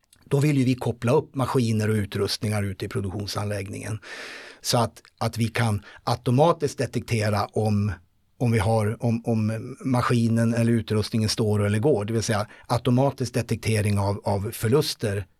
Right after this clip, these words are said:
ute i anläggningen. Sen kan man där börja och,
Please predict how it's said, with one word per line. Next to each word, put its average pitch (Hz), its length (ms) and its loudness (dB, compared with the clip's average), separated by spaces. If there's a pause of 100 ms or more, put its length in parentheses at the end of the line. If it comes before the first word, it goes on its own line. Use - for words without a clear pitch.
(120)
ute 110 280 0
i - 20 2
anläggningen. 104 640 -6 (1900)
Sen 190 220 4
kan 247 140 4
man 214 160 4
där 139 160 6
börja 113 420 2
och, - 300 -2